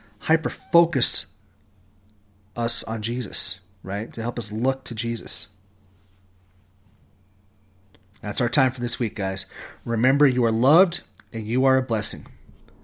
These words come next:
Now go and be the church. Thank you all for joining us here today at Healing Scars with Pastor Burton. Please like, subscribe, and share our podcast on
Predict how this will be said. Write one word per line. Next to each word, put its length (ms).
Now 140
go 260
and 120
be 320
the 160
church. 520
Thank 280
you 160
all 180
for 120
joining 460
us 140
here 180
today 480
at 180
Healing 400
Scars 440
with 140
Pastor 340
Burton. 440
Please 400
like, 600
subscribe, 760
and 160
share 360
our 160
podcast 840
on 220